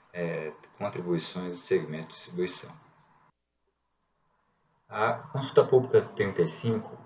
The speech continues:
em suas mais diversas fases, eh, levou quase um ano de, de discussões.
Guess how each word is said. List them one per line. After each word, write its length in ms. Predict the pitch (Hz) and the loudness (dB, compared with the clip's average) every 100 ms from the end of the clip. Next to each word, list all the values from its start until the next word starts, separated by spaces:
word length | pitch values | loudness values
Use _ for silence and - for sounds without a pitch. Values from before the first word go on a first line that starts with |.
| - | -12
em 160 | 95 82 | -6 -4
suas 380 | - 92 76 | 2 2 2
mais 260 | 78 92 92 | 2 2 2
diversas 480 | 78 78 - 87 - | 2 -2 -2 -8 -6
fases, 560 | - 104 87 - - - - - - - | 2 2 2 -2 -16 -20 -20 -20 -20 -8
eh, 160 | 95 95 | 0 4
levou 380 | 107 110 113 | 8 8 8
quase 320 | 113 117 113 113 | 2 0 0 0
um 200 | 117 101 | -2 0
ano 320 | 107 107 107 | 0 -2 -4
de, 380 | 90 90 82 78 | -4 -4 -4 -6
de 160 | 80 87 | -10 -10
discussões. 760 | - - 92 - - - - | -10 -14 -16 -16 -18 -20 -20